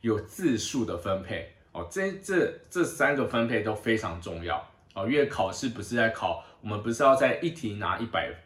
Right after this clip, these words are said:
一题拿到满分的分数，而是我们要在所有的题目，我们至少都要拿到三分之二以上分数。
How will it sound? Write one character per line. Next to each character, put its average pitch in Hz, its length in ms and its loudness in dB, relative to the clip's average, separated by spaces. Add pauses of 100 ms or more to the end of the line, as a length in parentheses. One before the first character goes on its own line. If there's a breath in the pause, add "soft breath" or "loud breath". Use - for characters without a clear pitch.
(220)
一 165 120 2
题 117 180 -2
拿 107 320 0
到 - 180 8
满 87 240 2
分 117 140 2
的 110 80 0
分 107 180 -4
数， 110 140 0
而 117 40 2
是 160 100 2
我 156 100 0
们 101 180 -2
要 147 140 2
在 - 180 0 (160 loud breath)
所 - 220 2
有 185 100 6
的 - 80 4
题 113 180 0
目， 135 220 2
我 92 60 -4
们 92 140 -6
至 135 120 -6
少 101 180 -2
都 104 60 -2
要 113 100 2
拿 92 120 -2
到 95 100 -2
三 101 260 -6
分 101 180 -6
之 104 180 -8
二 90 100 -4
以 80 100 -10
上 82 260 -8
分 - 180 -12
数。 98 220 -12